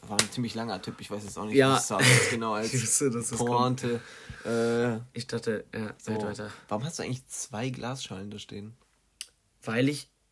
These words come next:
Speaker 2: gestern Abend was gegessen hab aus einer Glasschale und dann gerade eben aus
Speaker 1: Ah,
Speaker 2: einer anderen.
Speaker 1: okay.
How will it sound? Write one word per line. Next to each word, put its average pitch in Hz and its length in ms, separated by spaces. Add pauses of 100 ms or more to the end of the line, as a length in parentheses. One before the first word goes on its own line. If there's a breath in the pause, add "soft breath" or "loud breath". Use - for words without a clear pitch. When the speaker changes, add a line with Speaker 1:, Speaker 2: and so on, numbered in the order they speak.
Speaker 2:
gestern 139 500
Abend 131 520
was 160 200
gegessen 160 480
hab 175 140
aus 117 140
einer 120 280
Glasschale 143 540
und 123 140
dann 117 240 (200)
gerade 117 320
eben 123 360
aus 143 120
Speaker 1:
Ah, 131 80
Speaker 2:
einer 110 100
anderen. 127 240
Speaker 1:
okay. - 240